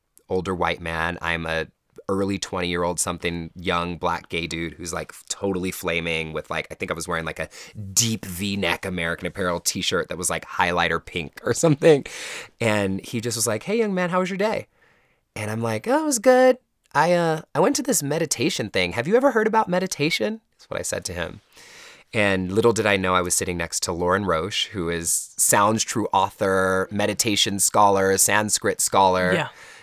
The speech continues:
Speaker 1: you know, for all these years. And he didn't let me on in that moment to, to the fact that he was a teacher. He just was like, "Oh, well, why do you wanna meditate?" And so I start telling him about, you know, the gunshot holes outside of my house. I start telling him about everything that I was trying that wasn't working and about how I grew up.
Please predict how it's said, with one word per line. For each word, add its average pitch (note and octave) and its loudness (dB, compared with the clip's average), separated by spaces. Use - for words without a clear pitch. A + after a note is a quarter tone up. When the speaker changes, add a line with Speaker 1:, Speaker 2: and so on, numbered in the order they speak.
Speaker 1:
you A2 0
know, F#2 2
for - -4
all G#2+ 4
these G#2+ 0
years. F#2 4
And F#2+ -6
he C3+ -2
didn't C3 2
let A2 -2
me G#2 -2
on A#2 2
in F#2 -2
that F#2 -6
moment F#2 -4
to, F#2+ -6
to - -6
the F2+ -8
fact F2 -4
that F2+ -8
he F2+ -4
was F2+ -8
a - -10
teacher. - -6
He G#2 -4
just G2 -2
was G2 -4
like, G2 0
"Oh, A2 2
well, F3 0
why C#3+ 4
do A3 2
you A#3 2
wanna G#3+ 4
meditate?" A3 -2
And G2+ -8
so - -4
I F#2+ -2
start F#2+ -4
telling F#2+ -4
him F2 -8
about, D#2+ -6
you F2+ -12
know, E2+ -6
the E2 -10
gunshot E2 -10
holes F2+ -8
outside D2+ -12
of - -18
my D#2+ -16
house. D2 -14
I F2+ -16
start - -12
telling F2+ -2
him F2+ -12
about F2+ -8
everything F2+ -8
that E2+ -10
I E2+ -6
was D#2+ -10
trying E2 -6
that - -14
wasn't E2+ -10
working E2 -12
and F2 -16
about F2+ -10
how F#2 -4
I F#2 -2
grew F2 -10
up. F2 -12